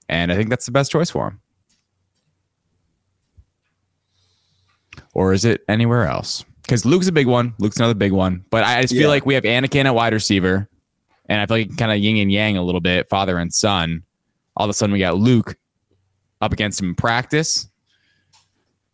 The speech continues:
Speaker 1: Iron sharpens iron a little bit here.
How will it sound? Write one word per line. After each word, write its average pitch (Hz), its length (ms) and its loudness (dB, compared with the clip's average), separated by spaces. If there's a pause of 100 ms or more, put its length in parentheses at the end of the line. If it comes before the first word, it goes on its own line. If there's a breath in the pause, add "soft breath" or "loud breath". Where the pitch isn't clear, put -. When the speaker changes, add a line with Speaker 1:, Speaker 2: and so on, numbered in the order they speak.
(120)
Speaker 1:
Iron 117 360 0
sharpens 113 460 0
iron 113 440 0
a 135 80 -2
little 160 200 2
bit 165 180 2
here. 185 380 2